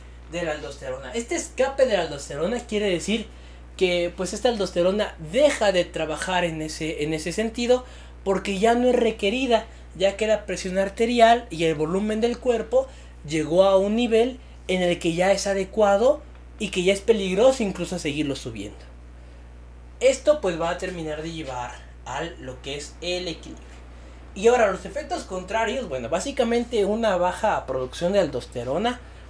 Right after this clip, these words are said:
puede llegar a generar deshidratación. ¿Por qué? Porque una baja producción de aldosterona va a permitir que el sodio se escape. Y como el sodio,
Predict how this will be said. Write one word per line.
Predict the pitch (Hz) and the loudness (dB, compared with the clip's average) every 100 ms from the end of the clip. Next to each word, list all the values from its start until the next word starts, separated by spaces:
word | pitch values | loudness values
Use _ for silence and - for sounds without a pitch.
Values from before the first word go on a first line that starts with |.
| - | 2
puede | 190 202 190 | 4 6 4
llegar | 147 151 165 | 2 2 2
a | |
generar | 165 170 143 135 143 147 | 2 0 2 2 2 0
deshidratación. | 135 131 156 165 185 214 311 320 - - - - | -4 -6 -2 0 0 0 0 0 -8 -20 -10 0
¿Por | 320 | 2
qué? | 311 320 | 4 4
Porque | 311 330 320 285 240 247 | 2 -4 -2 -2 -2 -2
una | 247 247 | -4 -4
baja | 240 254 | -6 -10
producción | 247 220 196 220 220 | -10 -10 -10 -10 -10
de | 214 | -8
aldosterona | 202 208 - 262 240 240 330 - - - - 185 | -6 -8 0 2 2 0 -2 -8 -20 -20 -8 2
va | 202 208 | 4 4
a | 208 | 4
permitir | 226 247 262 254 240 | 4 4 2 0 0
que | 240 | 2
el | 202 | 2
sodio | 185 214 214 | 4 2 2
se | 202 220 | 2 0
escape. | - 294 302 277 247 - - | 2 0 2 2 2 -2 -12
Y | 185 | -8
como | 190 185 | -2 2
el | 170 | 2
sodio, | - 220 196 135 | 2 0 0 -4